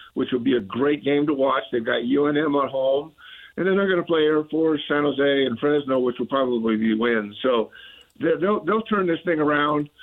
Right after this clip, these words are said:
Uh, they're gonna have, they're gonna have a great opportunity in the N C two A tournament, but, but I'm, I'm not sure anybody saw this where the Mountain West has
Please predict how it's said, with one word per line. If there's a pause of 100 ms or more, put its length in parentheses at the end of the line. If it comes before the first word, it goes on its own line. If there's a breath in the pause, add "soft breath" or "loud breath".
(260 loud breath)
Uh,
they're
gonna
have, (120)
they're
gonna
have
a
great
opportunity
in
the
N
C
two
A
tournament,
but,
but (380 loud breath)
I'm,
I'm
not (100)
sure
anybody (120)
saw
this (580 soft breath)
where (840 loud breath)
the
Mountain
West
has